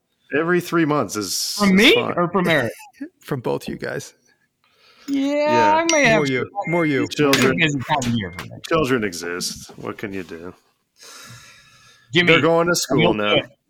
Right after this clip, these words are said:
Speaker 2: Whoa, did you hear that? Garage doors. We will do it more often.
Speaker 1: Yeah,
Speaker 3: Yeah.
Speaker 2: I have
Speaker 1: anytime.
Speaker 2: lots. We still have lots to say. We could do it tomorrow.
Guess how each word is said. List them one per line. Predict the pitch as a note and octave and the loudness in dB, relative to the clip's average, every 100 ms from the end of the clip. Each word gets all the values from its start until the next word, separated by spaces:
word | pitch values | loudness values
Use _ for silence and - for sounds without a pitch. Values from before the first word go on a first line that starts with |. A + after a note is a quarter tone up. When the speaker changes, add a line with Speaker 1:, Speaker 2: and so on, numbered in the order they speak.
| _ _ _ - - - - - - - - - - - - - - _ - | _ _ _ -16 -12 -10 -12 -12 -10 -10 -12 -18 -20 -20 -20 -20 -20 _ -12
Speaker 2:
Whoa, | G#2+ C3+ | -8 -6
did | F#2+ F2+ | -6 -8
you | |
hear | F#2+ A2+ | -4 -4
that? | B2+ F#2+ | -4 -6
Garage | F#2 C#3 - - F#2 | -6 -6 -6 -10 -8
doors. | A2+ - - _ _ _ - | -8 -8 -12 _ _ _ -4
We | C3+ | 0
will | E3+ | 2
do | C#3+ D#3+ | 4 2
it | A#2+ | 2
more | C3+ A#2 | 0 0
often. | A#2+ A2 - - _ _ - - - - - | 0 -4 -12 -20 _ _ -20 -18 -18 -18 -6
Speaker 1:
Yeah, | C#3+ G#3 | -2 -2
Speaker 3:
Yeah. | B2 | 0
Speaker 2:
I | C3+ | 0
have | F#3+ | 0
Speaker 1:
anytime. | C#3 D#3 | 2 2
Speaker 2:
lots. | E3+ - C3+ | 0 -4 -2
We | G3 | -2
still | - A3 F3+ | -2 -2 0
have | D#3 | 2
lots | D#3 E3 | 2 0
to | - | -2
say. | A#2+ E3+ | -2 0
We | B2 D#3 | 2 0
could | D3 | 0
do | C#3+ D3+ | 2 0
it | |
tomorrow. | - A#2 A#2 D3+ F2 - | 0 -2 0 -2 -4 -12